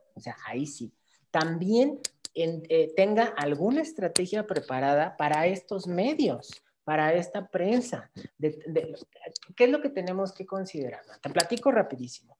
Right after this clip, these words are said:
Eh, por un lado, eh, relaciones públicas de este evento había preparado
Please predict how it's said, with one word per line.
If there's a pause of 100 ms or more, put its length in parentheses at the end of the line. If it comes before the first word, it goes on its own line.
(360)
Eh,
por
un
lado,
eh, (120)
relaciones
públicas
de
este
evento
había
preparado